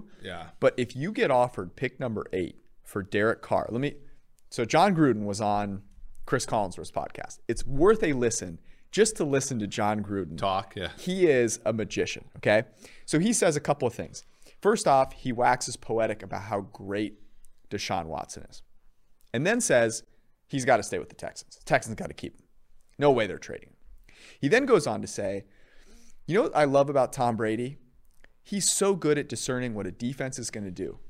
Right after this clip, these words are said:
Speaker 2: just like Derek Carr." This,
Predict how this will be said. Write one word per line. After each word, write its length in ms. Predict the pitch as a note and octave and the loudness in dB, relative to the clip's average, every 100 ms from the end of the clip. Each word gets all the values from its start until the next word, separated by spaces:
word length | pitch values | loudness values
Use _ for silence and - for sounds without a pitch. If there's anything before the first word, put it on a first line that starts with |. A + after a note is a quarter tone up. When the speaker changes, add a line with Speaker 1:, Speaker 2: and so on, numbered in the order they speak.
| - - - - - | -14 -16 -20 -20 -10
Speaker 2:
just 260 | - A#3 B3+ | -6 -4 -2
like 200 | A#3 - | -4 -4
Derek 260 | G3 G#3+ | -2 0
Carr." 380 | - A3 - - - - - - - - _ - - F#2+ F2+ - - - - - - - - E3 | 0 -2 -6 -8 -8 -12 -16 -20 -20 -20 _ -20 -16 -14 -14 -16 -20 -20 -20 -20 -20 -20 -4 0
This, 240 | C#4 | 2